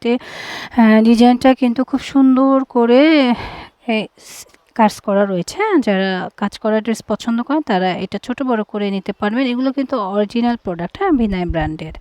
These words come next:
আর এই পোর্শনটা থাকবে স্লিপসের পোর্শনটা। স্লিপসে কিন্তু এভাবে কাজ থাকবে। হ্যাঁ, অনেক বেশি সুন্দর এবং আরামদায়ক। আর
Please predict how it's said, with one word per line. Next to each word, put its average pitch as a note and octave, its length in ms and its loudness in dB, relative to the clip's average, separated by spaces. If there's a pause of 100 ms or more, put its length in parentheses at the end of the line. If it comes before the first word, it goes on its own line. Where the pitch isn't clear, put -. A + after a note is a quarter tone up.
(240)
আর F#3+ 100 4
এই D#4 200 4
পোর্শনটা D4+ 420 2
থাকবে C#4+ 240 2
স্লিপসের C4+ 360 0
পোর্শনটা। C4+ 440 2
স্লিপসে B3+ 420 0
কিন্তু B3+ 240 -2
এভাবে B3+ 320 2
কাজ F#3+ 260 -2
থাকবে। G3 280 -4
হ্যাঁ, F4 180 4
অনেক A#3 500 2
বেশি D4 200 2
সুন্দর D4+ 400 4
এবং C4 220 2
আরামদায়ক। G3+ 720 0
আর A#3 360 6